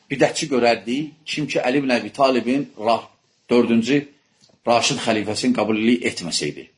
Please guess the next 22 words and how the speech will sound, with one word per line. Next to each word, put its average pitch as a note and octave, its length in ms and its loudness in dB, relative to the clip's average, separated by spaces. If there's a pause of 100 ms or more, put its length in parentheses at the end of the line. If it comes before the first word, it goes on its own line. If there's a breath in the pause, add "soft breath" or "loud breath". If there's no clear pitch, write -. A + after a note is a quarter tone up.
(360)
Lakin B2+ 200 -4
hələ D#3 160 4
adam D#3+ 160 0
sadı C3 240 -4
yoxdur - 220 -4
axı. - 160 -20 (760)
Nasibli B2+ 460 2
sadı B2+ 240 2
yoxdur, A#2+ 300 -4
bitib B2 260 -8
getdi - 260 -10
onlar. F2+ 220 -6 (1200)
O C#3 160 -4
müəyyən D#3+ 340 2
bir C3 160 0
vaxtda C3 300 2
idi. A#2 280 2 (1900)
Xüsusən C3 480 0
də C3+ 80 2
o B2 140 4 (400)
yaranmışdı. B2 720 2 (1160)
Bu A2 60 -12